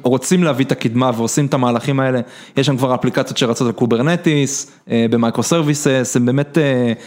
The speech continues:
אה, מחפשים, אה, לעשות, אה, כמה שיותר טוב ל-, אה, לטובת ה-, לטובת האזרח בהקשר של הדיגיטל,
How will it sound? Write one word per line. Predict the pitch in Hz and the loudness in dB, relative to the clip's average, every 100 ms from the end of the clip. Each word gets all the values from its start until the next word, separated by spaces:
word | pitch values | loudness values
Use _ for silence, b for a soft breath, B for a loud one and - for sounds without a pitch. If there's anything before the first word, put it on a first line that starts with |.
| B B B | B B B
אה, | 117 117 | 0 2
מחפשים, | 117 - - 131 127 | 0 -2 0 0 2
אה, | 123 120 | 2 2
לעשות, | 113 110 127 127 | 0 0 -2 0
אה, | 127 113 | 0 0
כמה | 139 135 | 0 0
שיותר | 131 117 127 | -2 0 0
טוב | - 131 117 | 0 0 2
ל-, | |
אה, | 117 113 113 117 117 - 57 - 117 117 117 | 0 0 0 0 -2 -2 -2 0 -2 0 -2
לטובת | 113 117 - | 0 0 0
ה-, | 120 113 110 | 0 0 0
לטובת | 110 127 123 | 0 0 0
האזרח | 123 117 131 123 | 0 0 -2 0
בהקשר | 123 113 - 135 | -4 -2 -2 -2
של | 123 | -2
הדיגיטל, | 110 117 147 165 208 | -2 -2 0 0 0